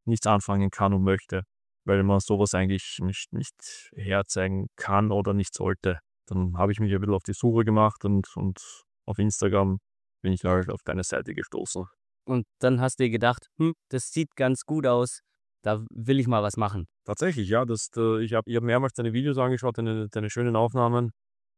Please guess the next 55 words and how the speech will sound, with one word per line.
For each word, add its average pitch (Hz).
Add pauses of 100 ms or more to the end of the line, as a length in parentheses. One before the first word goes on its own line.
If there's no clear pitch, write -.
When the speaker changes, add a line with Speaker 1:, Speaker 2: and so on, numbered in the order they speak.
(500)
Speaker 1:
Und 110 (180)
zuerst 113
habe 120
ich 113
mir 123
halt 110
eben 113
die 107
Frage 107
gestellt, 113
äh, 87 (200)
oder 101
halt 95 (160)
drüber 107
nachgedacht, 104
kann, -
schaffe -
ich 131
das 120
auch? 127 (120)
Kann 113
ich 151
das 156
auch? 156 (800)
Von 139
alleine, 123
glaub 123
ich, 120
oder 117
ich, 147
ich 175
hätte 143
es -
alleine 117
nicht 113
geschafft, 107
muss 104
ich 101
ganz 101
ehrlich 98
sagen. 101
Vielleicht 117
gibt's 175
irgendwelche 151
Leute 127
da 123
draußen, 117
die 117
einfach 110 (180)
Profis 131
sind 127
oder 117
von 110
Geburt 131
an 123